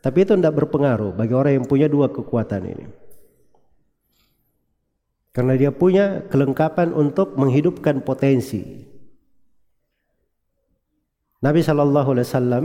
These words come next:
berkata kepada para sahabat ketika beliau pernah melewati sebagian sahabat sedang mentadbir mengawinkan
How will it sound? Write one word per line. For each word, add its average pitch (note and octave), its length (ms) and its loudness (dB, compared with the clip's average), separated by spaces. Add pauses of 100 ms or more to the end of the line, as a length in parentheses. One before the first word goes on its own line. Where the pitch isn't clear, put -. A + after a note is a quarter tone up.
berkata B2+ 440 -2
kepada A2+ 320 -2
para A#2 240 -2
sahabat A#2+ 480 -4 (1800)
ketika C3 240 2
beliau C3 560 2 (1400)
pernah C3 240 0
melewati B2+ 560 0 (1300)
sebagian B2+ 440 0
sahabat C3+ 480 -2
sedang A#2+ 560 -2 (1400)
mentadbir C3+ 640 0 (2000)
mengawinkan B2 880 0